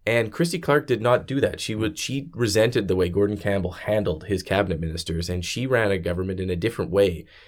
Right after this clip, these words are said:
And one of the questions will be, did she get as much done as she wished in that time that she had? And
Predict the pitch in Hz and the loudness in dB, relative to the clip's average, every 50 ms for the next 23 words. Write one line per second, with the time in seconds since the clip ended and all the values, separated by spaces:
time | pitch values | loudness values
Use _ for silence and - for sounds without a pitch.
0 | - - - - - 95 104 113 120 110 104 104 - 113 113 113 - 110 101 95 | -20 -20 -12 -8 -2 0 2 4 4 4 2 2 2 2 2 2 -2 -4 -4 -4
1 | 87 85 95 101 90 87 95 98 98 95 92 87 90 - _ _ _ _ _ _ | -4 -2 -2 -2 -2 -2 -2 -2 -2 -4 -4 -6 -8 -12 _ _ _ _ _ _
2 | _ _ _ _ _ _ _ _ _ _ _ _ _ 104 104 104 - - 110 95 | _ _ _ _ _ _ _ _ _ _ _ _ _ -2 -2 -2 -2 -6 -2 2
3 | 104 107 110 113 110 98 101 101 98 98 98 - - 87 85 95 95 101 104 101 | 4 6 6 6 6 4 2 0 0 0 -2 -2 -6 -4 -2 0 2 4 4 4
4 | 92 82 80 - - - - - 90 92 92 - - 95 92 85 92 101 95 - | 2 0 -6 -10 -14 -18 -12 -6 -4 -4 -4 -4 -6 -6 -6 0 0 0 0 0
5 | - - - - - - - _ _ - 95 92 92 92 87 82 - - 101 95 | -2 -10 -12 -14 -14 -16 -16 _ _ -6 -4 -2 -2 -2 -4 -6 -4 -2 0 2
6 | 104 101 98 92 85 - - 85 85 92 98 98 90 78 76 76 - - - - | 2 2 2 0 -2 -2 -4 -4 -2 0 0 0 0 -2 -4 -8 -14 -18 -20 -10
7 | - 90 92 92 90 90 87 85 85 | -6 -6 -4 -4 -4 -4 -4 -6 -6